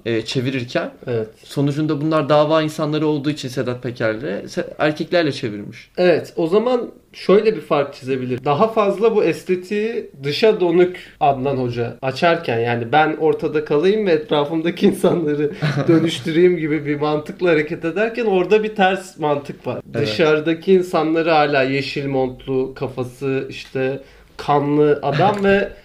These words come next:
Speaker 2: bunları öyle oldukları gibi bırakıp kendini dönüştürmeye çalışan. Farklı iki liderlik pozisyonu var. Bir de şuna değinmek istiyorum Hamit.
Speaker 1: Evet.
Speaker 2: Biliyorsun bugünlerde çok fazla böyle sarılmıyoruz.
Speaker 1: Evet.
Speaker 2: Temastan kaçınıyoruz.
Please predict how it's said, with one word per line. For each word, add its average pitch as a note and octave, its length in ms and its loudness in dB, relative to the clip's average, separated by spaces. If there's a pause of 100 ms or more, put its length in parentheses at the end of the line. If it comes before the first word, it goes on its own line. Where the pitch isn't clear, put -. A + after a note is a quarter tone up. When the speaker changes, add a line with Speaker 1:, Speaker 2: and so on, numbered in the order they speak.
(120)
Speaker 2:
bunları F3+ 480 4
öyle F3+ 240 6
oldukları E3+ 520 2
gibi E3 260 -4
bırakıp E3+ 360 -4
kendini E3+ 460 0
dönüştürmeye C3 640 -2
çalışan. A#2 440 -8 (340)
Farklı E3+ 340 2
iki F#3 260 0
liderlik D3 500 2
pozisyonu B2 560 -4
var. B2 100 -10 (440)
Bir D#3+ 200 -4
de G#3 100 6
şuna F#3 520 2
değinmek C#3+ 360 2
istiyorum A#2 400 -6
Hamit. B2 220 -6 (260)
Speaker 1:
Evet. A2 300 -6
Speaker 2:
Biliyorsun F3+ 480 2
bugünlerde E3 540 0
çok D#3+ 260 -4
fazla D3 360 -2
böyle C#3+ 520 2
sarılmıyoruz. C3 1300 -4 (200)
Speaker 1:
Evet. G#2 280 -8
Speaker 2:
Temastan C3+ 640 0
kaçınıyoruz. A#2+ 1000 -6